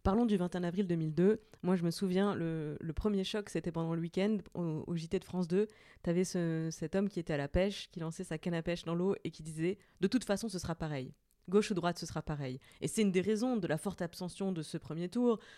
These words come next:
du, du, d-, d'un désengagement qu'il y avait eu, euh, à l'époque entre, euh, « De toute façon, c'est droite-gauche, droite-gauche, euh, et de toute façon, ça change rien, c'est, c'est pareil. » Et toi, t'es en train de nous raconter que c'était ton déclic d'engagement politique. Donc déjà,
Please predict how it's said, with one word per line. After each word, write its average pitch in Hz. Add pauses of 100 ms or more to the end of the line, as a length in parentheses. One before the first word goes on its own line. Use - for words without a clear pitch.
(100)
du, 170
du, 160
d-, 156
d'un 170
désengagement 190
qu'il 196
y -
avait 165
eu, 185
euh, 156
à 151
l'époque 202
entre, 151
euh, « 185
De - (200)
toute -
façon, 185
c'est 190
droite-gauche, 175
droite-gauche, 180
euh, 156
et 185
de 185
toute 175
façon, 180
ça 165
change 165
rien, 180
c'est, 151
c'est 156
pareil. » 190 (360)
Et 202
toi, 262
t'es -
en 170
train 180
de 196
nous 196
raconter 220
que 175
c'était 262
ton 220
déclic 196
d'engagement 175 (320)
politique. 220 (480)
Donc 175
déjà, 180